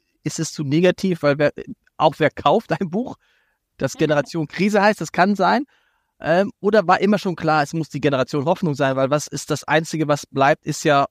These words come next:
Speaker 1: angesichts all der Dinge, die passieren, ist halt Hoffnung.
Speaker 2: Es war so, dass ich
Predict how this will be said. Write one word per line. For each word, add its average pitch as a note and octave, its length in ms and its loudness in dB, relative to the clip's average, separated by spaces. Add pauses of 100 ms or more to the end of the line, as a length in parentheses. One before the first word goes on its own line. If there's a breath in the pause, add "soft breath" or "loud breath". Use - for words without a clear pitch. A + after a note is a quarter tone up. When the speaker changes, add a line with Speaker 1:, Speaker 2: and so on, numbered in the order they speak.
(160)
Speaker 1:
angesichts C#3+ 420 -2
all C3 140 -2
der C#3 80 0
Dinge, C#3+ 220 0
die D3 100 -6
passieren, D3 420 -2
ist - 240 -6
halt B2+ 220 0
Hoffnung. - 400 -10 (920)
Speaker 2:
Es A#3 160 -4
war C4 200 6
so, C4 140 2
dass C4 220 2
ich B3 320 -4